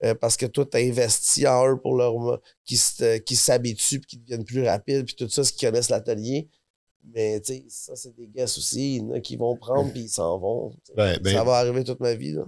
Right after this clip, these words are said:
Speaker 2: c'est, c'est aussi notre responsabilité en tant qu'entrepreneur de, de, à un moment donné aussi, de l'empathie, c'est beau. Mais à un moment donné,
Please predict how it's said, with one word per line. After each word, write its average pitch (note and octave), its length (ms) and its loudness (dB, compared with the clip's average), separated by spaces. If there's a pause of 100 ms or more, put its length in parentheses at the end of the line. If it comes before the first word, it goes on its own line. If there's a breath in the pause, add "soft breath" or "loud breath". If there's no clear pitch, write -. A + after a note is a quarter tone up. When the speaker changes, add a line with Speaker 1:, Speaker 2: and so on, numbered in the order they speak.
Speaker 2:
c'est, - 280 0
c'est - 180 2
aussi G#2+ 220 0
notre G#2+ 160 0
responsabilité G2+ 420 0
en A2+ 60 2
tant G#2 100 0
qu'entrepreneur G2 540 0
de, F#2 200 -2 (100)
de, F2+ 120 -2
à E2 80 -2
un F#2 60 0
moment G2 260 2
donné G2 220 0
aussi, G#2+ 260 0
de F#2+ 200 0 (280 loud breath)
l'empathie, G2+ 580 2
c'est G#2+ 220 2
beau. G#2 300 -2 (540)
Mais G2 120 0
à G2+ 40 4
un - 40 2
moment G2+ 260 2
donné, G#2 280 2